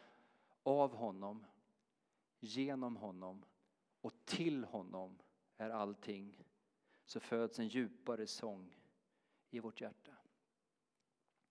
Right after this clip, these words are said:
När Paulus formulerar de här smår-, svårsmälta orden i första Thessalonikerbrevet fem, så talar han inte om vår dagsform.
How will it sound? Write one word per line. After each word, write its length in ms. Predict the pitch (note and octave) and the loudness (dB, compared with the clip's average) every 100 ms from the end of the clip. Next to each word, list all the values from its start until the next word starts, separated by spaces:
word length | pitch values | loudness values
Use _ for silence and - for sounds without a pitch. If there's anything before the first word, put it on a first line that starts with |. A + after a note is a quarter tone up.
| - - | -20 -2
När 120 | C#3+ | 4
Paulus 520 | D3 E3 E3 D#3+ D#3 - | 10 12 12 12 8 8
formulerar 480 | D3 C#3+ D3 C#3 | 6 8 10 10
de 100 | C#3+ | 10
här 100 | A#2+ | 6
smår-, 580 | A#2 - D#3 B2+ - - | 2 2 8 8 8 0
svårsmälta 800 | - E3+ C3+ A#2 D3 D3+ C#3 - | 4 6 8 8 8 8 8 6
orden 340 | D#3+ A#2+ A#2 B2 | 6 6 4 2
i 40 | |
första 260 | - C3 A#2+ | 6 4 4
Thessalonikerbrevet 920 | - B2 - B2 C3 B2+ A#2 A2 - | -6 -8 2 4 6 4 4 0 0
fem, 420 | - D3 D3 G#2+ - - - - _ _ _ _ _ _ _ _ _ _ _ _ _ _ _ _ _ - | 6 8 8 2 -4 -18 -20 -20 _ _ _ _ _ _ _ _ _ _ _ _ _ _ _ _ _ -8
så 120 | C3+ | -2
talar 360 | - F#3+ A2+ | 12 12 12
han 120 | A#2 D3+ | 10 6
inte 200 | C3 A#2 | 4 2
om 80 | |
vår 80 | G#2+ | 2
dagsform. 840 | G#2+ C#3 - - - D#3+ A#2+ G2 | 4 2 4 -2 0 0 0 -2